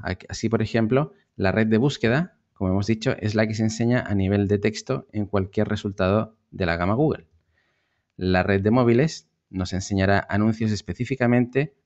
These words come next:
orientados al dispositivo móvil, al teléfono móvil, no a la tableta, ¿eh? La tableta es considerada como un P C desde el punto de vista de Google AdWords.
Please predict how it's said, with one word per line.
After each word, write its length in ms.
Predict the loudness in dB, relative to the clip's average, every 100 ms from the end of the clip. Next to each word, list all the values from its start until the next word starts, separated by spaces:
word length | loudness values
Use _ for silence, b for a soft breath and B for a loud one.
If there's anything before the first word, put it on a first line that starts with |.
| -2
orientados 720 | 2 4 4 2 2 0 -2
al 220 | 2 2
dispositivo 720 | 2 -2 -2 -4 -2 0 2 4
móvil, 400 | 4 2 -2 -8 -4
al 200 | -2 0
teléfono 400 | 0 2 0 -2
móvil, 320 | -2 -4 -10 _ _
no 380 | -4 0 4 4
a 60 |
la 100 | 4
tableta, 440 | 4 2 2 0 -4
¿eh? 100 | -6 _ _ _ _ -12
La 100 | -6
tableta 340 | 0 0 0
es 100 | -4
considerada 540 | -4 -4 0 2 2
como 160 | 2 2
un 160 | 2 0
P 100 | -2
C 280 | -2 -2 _ _ _ _
desde 220 | -10 -4
el 60 | -2
punto 280 | 0 2 2
de 100 | 4
vista 300 | 2 0 0
de 100 | 2
Google 260 | 2 2
AdWords. 400 | 0 -4 -10 -12